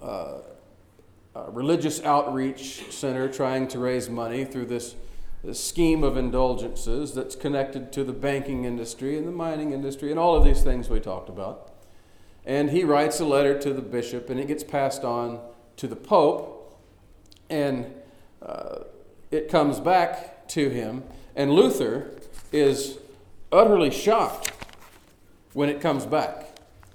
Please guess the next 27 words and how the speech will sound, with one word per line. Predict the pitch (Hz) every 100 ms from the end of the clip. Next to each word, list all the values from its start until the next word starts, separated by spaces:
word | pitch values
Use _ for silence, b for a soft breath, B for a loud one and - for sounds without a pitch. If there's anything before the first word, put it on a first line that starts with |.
| b b
And | 147
he | 151
sits | 214 214
down | 185 175
and | 156
he | 151
writes | 160 190 196
about | 135 135 131
this | 135 139
in | 127
hindsight, | 165 190 - 110 127 120 B B B B -
uh, | 117 120
at | 156 151 151
the | 139 131 127 - 87 -
response | 139 131 - 202 208 170 165
of | 160 135 135
the | 127
bishop, | 117 180 - 127 - -
or | 127 127
of, | 131 127
of | 131 107
the, | 127 120
uh, | 117 107
Dominican, | 123 151 165 151 131 110 98 b b b b _ 120
uh, | -
scholar | - - 170 160 131
Prierius, | 113 - 131 180 208 120 107 117 -